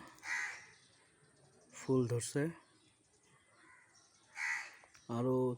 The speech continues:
তিন আর দুই, পাঁচ, ছয়টা বেগুনের ফুল হওয়া বাকি আছে।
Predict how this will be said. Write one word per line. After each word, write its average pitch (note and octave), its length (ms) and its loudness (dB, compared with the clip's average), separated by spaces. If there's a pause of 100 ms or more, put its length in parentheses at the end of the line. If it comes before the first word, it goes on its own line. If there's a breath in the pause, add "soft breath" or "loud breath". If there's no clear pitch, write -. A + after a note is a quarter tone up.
(960)
তিন C3+ 280 6 (960)
আর B2+ 80 -8 (120)
দুই, A#2+ 140 -4 (160)
পাঁচ, A#2+ 240 2 (160)
ছয়টা C#3+ 260 6
বেগুনের C#3+ 340 8
ফুল C#3 220 0
হওয়া C#3 120 6
বাকি C3+ 340 4
আছে। C#3+ 220 0